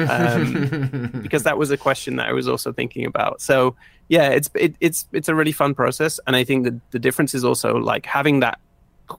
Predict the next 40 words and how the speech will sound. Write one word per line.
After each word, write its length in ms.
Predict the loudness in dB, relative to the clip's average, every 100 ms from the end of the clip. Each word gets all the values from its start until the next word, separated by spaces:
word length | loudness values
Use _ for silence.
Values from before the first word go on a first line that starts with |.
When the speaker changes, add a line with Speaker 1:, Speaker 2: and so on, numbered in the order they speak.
| _
Speaker 1:
strong 400 | -8 0 2 2
core 320 | 2 2 4
and 80 | 4
that 120 | 0
strong 240 | -2 -2 -2
identity 520 | -2 -4 -6 -4 -4
of 120 | -4
the 80 | -4
game 420 | -2 -2 -2 -6 -12 -20 -20 _
and 260 | 0 2 4
all 120 | 4
that 140 | 2 0
engineering 560 | -2 -2 -2 -2 -2
work 280 | 0 0 0
under 180 | -4 -4
the 140 | -4
hood. 320 | 0 0 -2 -4
It 140 | -4 0
means 340 | 2 0 0
that 200 | 0 -2 -2 0
even 340 | 2 2 2
within 280 | 2 0 0
a 240 | -2 -4 -8 _ _ _
similar 380 | -4 2 4 4
development 540 | 2 2 2 0 -4 -4
period, 400 | -2 0 -2 -2
I 60 | -2
get 160 | -2 -2
to 80 |
spend 200 | -2 -2
a 40 | -2
lot 280 | 0 -2 -2
more 140 | -6
time 240 | -4 -6
on 100 | -6
content, 520 | -6 -6 -4 -6 -6 -10 -14
on 200 | -8 -6
stories, 640 | -6 -6 -2 -2 -4 -6 -8 -12
on 60 |
characters, 720 | -6 -2 -2 -2 -4 -4 -6